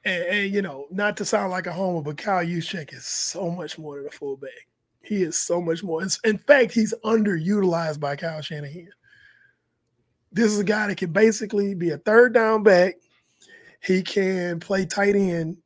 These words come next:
and he can lead block as a full, as a traditional full bla-, back. He's,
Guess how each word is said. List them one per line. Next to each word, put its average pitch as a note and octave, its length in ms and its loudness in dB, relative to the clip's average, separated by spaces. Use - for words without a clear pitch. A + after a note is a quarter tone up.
and G#3 200 -2
he G3+ 100 0
can G#3+ 200 2
lead G3+ 200 0
block E3+ 260 -2
as F3 120 -4
a F3 60 -6
full, G3 280 2
as F3 120 -6
a F3 60 -6
traditional F3 480 -8
full E3+ 240 -6
bla-, C#3+ 140 -10
back. E3+ 360 -8
He's, G3+ 340 0